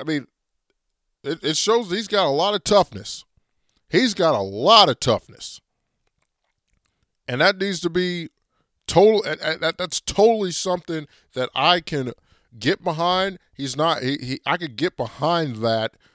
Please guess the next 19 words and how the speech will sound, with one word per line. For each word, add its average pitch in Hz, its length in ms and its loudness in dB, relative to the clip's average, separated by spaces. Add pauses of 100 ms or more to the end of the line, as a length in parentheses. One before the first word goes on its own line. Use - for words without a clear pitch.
(160)
as 127 100 -8
far 151 220 6
as 120 100 4
Baker 143 320 -2
Mayfield 127 600 0
is 135 160 -2
concerned. 113 720 -4 (340)
But 135 240 4
what 143 200 2
I 123 160 0
can't 202 420 -4
get 143 180 -6
behind, 117 520 -2
really, 127 360 2 (320)
is 135 180 -2
the 117 120 -2
fact 160 500 -2
that 117 260 2 (1080)
I, 123 120 -4